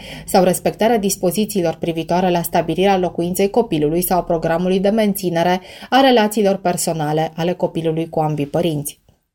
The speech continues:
Sancțiunile vor putea reprezenta între zece și cincisprezece la sută din venitul net lunar al celui obligat la plată, dar nu mai puțin de trei sute de lei. În cazul în care instanța constată existența unei situații de înstrăinare părintească,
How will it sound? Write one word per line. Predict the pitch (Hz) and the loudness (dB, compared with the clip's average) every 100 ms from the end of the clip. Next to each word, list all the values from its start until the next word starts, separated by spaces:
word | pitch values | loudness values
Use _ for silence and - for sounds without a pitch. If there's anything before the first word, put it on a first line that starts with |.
| _ _ | _ _
Sancțiunile | - 208 220 220 339 269 175 196 | 2 4 4 2 2 4 4 2
vor | 196 | 0
putea | 196 185 202 | -2 -2 0
reprezenta | 220 202 202 196 175 165 165 | 0 0 0 0 -2 -4 -4
între | 190 190 | -2 -2
zece | 175 196 214 | 0 0 0
și | 196 | -4
cincisprezece | - 226 240 214 180 165 165 | -4 -2 -2 0 -2 -2 -2
la | 156 | -2
sută | 156 196 202 | -2 0 0
din | 180 165 | 0 -2
venitul | 160 165 180 208 | -2 -2 0 2
net | 185 190 | 2 0
lunar | 214 196 165 170 | 0 0 0 0
al | 175 | 0
celui | 185 196 202 | 0 2 2
obligat | 185 180 180 175 | 2 0 2 2
la | 208 | 2
plată, | 208 165 - 196 240 - - 240 | 0 -2 0 0 -2 -4 -20 -10
dar | - 247 | 0 2
nu | 233 | 2
mai | 214 196 | 0 0
puțin | 202 196 180 | -2 -4 -6
de | 170 | -6
trei | 170 165 | -6 -6
sute | 160 165 160 | -6 -4 -2
de | 185 | 2
lei. | 202 156 - - - - - - | 2 0 -4 -20 -20 -20 -14 0
În | 214 | 2
cazul | 262 294 294 | 4 4 2
în | 254 | 2
care | 247 233 | 2 2
instanța | 214 220 220 220 | 0 0 0 0
constată | 208 185 - 208 208 | 0 -2 0 0 2
existența | 190 185 180 214 220 226 | 2 0 -4 -2 0 2
unei | 202 196 185 | 0 0 -2
situații | 185 185 190 220 | -2 0 0 0
de | 196 | 0
înstrăinare | 185 180 190 175 170 175 | 0 0 0 0 0 -2
părintească, | 180 208 208 185 151 - - 233 | 0 0 0 0 -2 -2 0 0